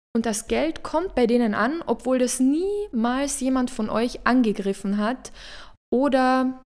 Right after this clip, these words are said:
irgendwie, ja, zu Gesicht bekommen hat. Aber das Geld existiert trotzdem, obwohl es weder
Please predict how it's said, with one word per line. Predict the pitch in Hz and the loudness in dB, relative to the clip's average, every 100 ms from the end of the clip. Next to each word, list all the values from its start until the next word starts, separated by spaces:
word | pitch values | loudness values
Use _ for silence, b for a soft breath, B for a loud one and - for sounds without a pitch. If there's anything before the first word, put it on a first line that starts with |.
| _ | _
irgendwie, | 240 240 240 208 214 214 220 - | 2 4 4 2 0 0 -2 -2
ja, | 277 269 208 - _ _ | 0 0 -4 -14 _ _
zu | - 214 196 | 0 2 2
Gesicht | 208 339 381 | 0 0 0
bekommen | 208 - 202 196 | -2 0 -2 -2
hat. | 196 | -6
Aber | - 202 | -4 -4
das | 208 - - | -4 -6 -4
Geld | 220 262 269 | -2 -2 -4
existiert | 220 - 208 - 247 262 262 - - - | -6 -4 -6 -4 -2 -2 -4 -18 -20 -6
trotzdem, | 220 202 220 - - - 240 214 202 B B - | -4 -2 -2 -4 -8 -2 0 2 -2 B B -6
obwohl | 208 202 220 220 | -6 2 4 4
es | - - | 2 -4
weder | 196 190 254 302 320 | -4 -2 -2 -2 -2